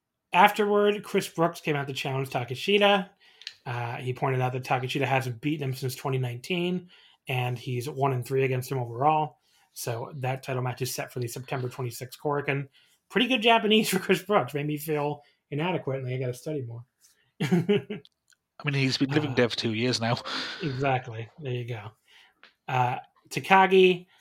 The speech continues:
Speaker 1: then presents Takeshita with some big kind of peel-off sign.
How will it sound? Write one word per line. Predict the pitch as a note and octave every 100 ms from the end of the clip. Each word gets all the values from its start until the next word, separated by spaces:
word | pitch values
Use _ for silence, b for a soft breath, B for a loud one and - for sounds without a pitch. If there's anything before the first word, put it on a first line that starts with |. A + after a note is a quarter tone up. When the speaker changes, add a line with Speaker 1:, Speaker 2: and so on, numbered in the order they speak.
| _ -
Speaker 1:
then | C#3 D3+ D#3 D#3 D#3+ -
presents | - C3 D3+ D3
Takeshita | - C3+ B2+ - F#3+ F3 E3+ E3 _ _ _
with | C3+ C3+
some | C#3 B2
big | D3+ C#3
kind | D3 C#3
of | A#2+
peel-off | - F#3 F3+ F3 -
sign. | F#3+ E3+ E3 E3